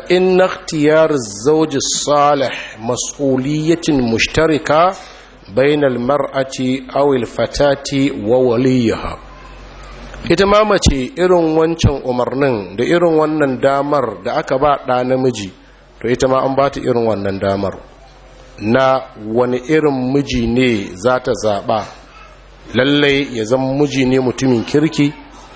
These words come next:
kuma wannan umarni ne na dole wanda ita macen da za ta aura da ita waliyinta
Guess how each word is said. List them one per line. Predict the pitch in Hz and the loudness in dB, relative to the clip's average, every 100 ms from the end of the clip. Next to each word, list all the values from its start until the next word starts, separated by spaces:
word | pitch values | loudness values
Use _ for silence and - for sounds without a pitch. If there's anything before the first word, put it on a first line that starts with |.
| - - | -20 -8
kuma | 120 135 | 0 2
wannan | 143 165 196 202 175 170 | 4 4 2 2 2 2
umarni | 147 139 127 139 151 165 | 0 0 0 -2 0 2
ne | 156 139 | 2 2
na | 135 | 2
dole | 131 110 147 151 147 123 104 - - 107 | 0 2 4 4 2 0 -4 -14 -20 -6
wanda | 123 143 131 - - | -4 -2 -4 -6 -8
ita | 160 - 180 | -8 -2 -2
macen | 180 160 123 135 120 117 | 0 -2 0 0 2 2
da | 110 | 0
za | 104 135 139 | 2 2 2
ta | - - | -2 -2
aura | 117 107 104 117 117 - - - - - | -2 0 0 0 -2 -6 -18 -20 -20 -10
da | 95 113 147 | -6 -2 0
ita | - | 2
waliyinta | 160 151 131 131 139 143 139 117 107 - 95 | 2 2 0 -2 -2 0 2 2 0 -2 -2